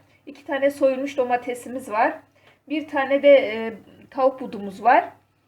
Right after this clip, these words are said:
Kuru nanem var. Eğer sizin yaş naneniz varsa yaş nane kullanın. Çok güzel oluyor. E, bir, e, çay kaşığı da karabiber,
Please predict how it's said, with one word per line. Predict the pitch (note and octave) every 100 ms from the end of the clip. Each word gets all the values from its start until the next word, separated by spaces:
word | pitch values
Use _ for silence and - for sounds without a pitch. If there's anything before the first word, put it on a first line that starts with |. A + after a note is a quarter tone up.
| _ _ _
Kuru | - C4+ D4+
nanem | C#4 A#3 A3 G#3
var. | A#3 D4
Eğer | B3 B3 C4
sizin | - D4 C#4
yaş | C4 C4 -
naneniz | C4 A#3+ A#3+ A#3+ A#3
varsa | C4 C4 C#4+
yaş | C4 B3 -
nane | A3+ A3+ A#3
kullanın. | A3+ G#3+ A3
Çok | C#4+ C4 -
güzel | - A3 G3+
oluyor. | F3 F3+ B3+ - - _ _ _ _ -
E, | A3+ A3+ F#3+
bir, | C#4+ D4
e, | C4 B3
çay | - C#4+ C#4
kaşığı | C4+ B3+ C4+ B3+
da | B3
karabiber, | - C4 B3+ A3 F#3 C4 D#4